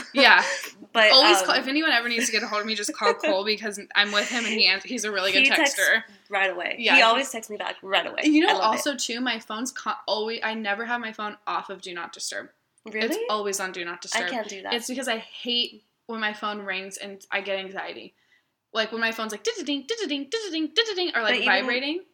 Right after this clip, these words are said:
Speaker 1: Oh.
Speaker 2: Mm-mm, I can't. It,
Speaker 1: Even if
Speaker 2: bleh.
Speaker 1: you just have it, like, on silent? Like, nothing happens?
Speaker 2: No, I don't even li-,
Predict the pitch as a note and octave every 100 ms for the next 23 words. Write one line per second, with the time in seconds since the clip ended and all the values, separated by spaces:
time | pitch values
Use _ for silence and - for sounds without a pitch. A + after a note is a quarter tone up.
0 | _ - C4 B3+ G#3 A3 - E3 - G3+
1 | - G3+ - - G#3+ - - - A3+ A3
2 | G3 F#3+ C4+ C4 B3 B3+ A#3+ A3+ A3 G#3
3 | G#3 - G3 A3 E4+ - - _ _ -
4 | G#3 G#3 G3 G3 A#3 B3+ B3+ A3+ A3 A3
5 | A3+ A3+ A3